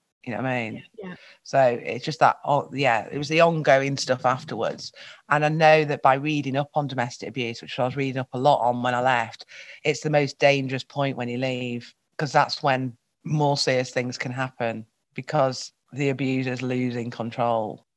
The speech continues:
Speaker 1: you know, the situation. So there was always that at the ma-, back of my mind, that he was gonna do something like hurt the children or something, you know what I mean? Even though, 'cause your brain kind of escalates. So, yeah, I'm just really grateful now that things have settled a lot and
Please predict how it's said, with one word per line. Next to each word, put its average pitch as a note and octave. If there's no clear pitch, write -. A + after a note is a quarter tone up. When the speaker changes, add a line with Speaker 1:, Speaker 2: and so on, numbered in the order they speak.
Speaker 1:
you B2
know, A2+
the A2+
situation. A2+
So B2+
there C#3+
was D3
always D#3
that C3
at A#2
the C#3+
ma-, B2+
back A#2+
of -
my A#2+
mind, A#2
that A#2
he D3+
was C3
gonna C#3
do C3+
something B2+
like A#2
hurt B2+
the A#2
children B2
or B2
something, -
you F#3+
know E3+
what F3
I D#3+
mean? C3
Even D3+
though, C#3+
'cause D#3+
your E3
brain C#3+
kind B2
of A#2+
escalates. -
So, C3
yeah, C3+
I'm D#3
just D#3+
really D#3
grateful C3
now B2
that A#2
things B2+
have A#2+
settled A#2+
a A#2
lot B2
and C3